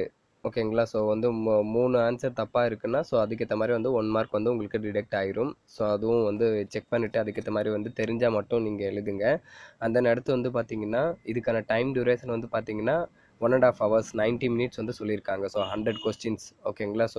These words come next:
இதுக்கான சிலபஸ் வந்து பாத்தீங்கன்னா, உங்களுக்கு வந்து, ஆ, இங்கிலீஷு, பேசிக் குவான்டிட்டிவ் ஸ்கில்லு, then அதுக்கப்புறம் ஜெனரல் நாலேஜு, then அதுக்கப்புறம் வந்து பேசிக் கம்ப்யூட்டர் நாலேஜு. So இதுதான் வந்து ஸ்கிரீனிங் டெஸ்ட்டுக்கு வந்து இருக்கக்கூடிய சிலபஸ். ஓகேங்களா? So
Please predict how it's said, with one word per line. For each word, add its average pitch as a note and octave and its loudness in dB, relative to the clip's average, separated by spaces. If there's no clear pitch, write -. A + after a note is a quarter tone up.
இதுக்கான G#2 -4
சிலபஸ் B2 0
வந்து A#2 -4
பாத்தீங்கன்னா, A2 -2
உங்களுக்கு B2 2
வந்து, A#2+ 2
ஆ, - 2
இங்கிலீஷு, A#2+ 0
பேசிக் A#2 -2
குவான்டிட்டிவ் A#2 -2
ஸ்கில்லு, G#2+ -2
then G#2+ -2
அதுக்கப்புறம் A2+ -2
ஜெனரல் A2+ -2
நாலேஜு, G#2 -2
then A#2 0
அதுக்கப்புறம் A2+ 2
வந்து A#2 2
பேசிக் A#2 -2
கம்ப்யூட்டர் A2+ -2
நாலேஜு. G2+ -2
So A#2 -2
இதுதான் A#2 2
வந்து A2+ -2
ஸ்கிரீனிங் B2 -2
டெஸ்ட்டுக்கு A2 -6
வந்து A2 0
இருக்கக்கூடிய G#2 -2
சிலபஸ். G#2 -4
ஓகேங்களா? G#2 -2
So B2 -4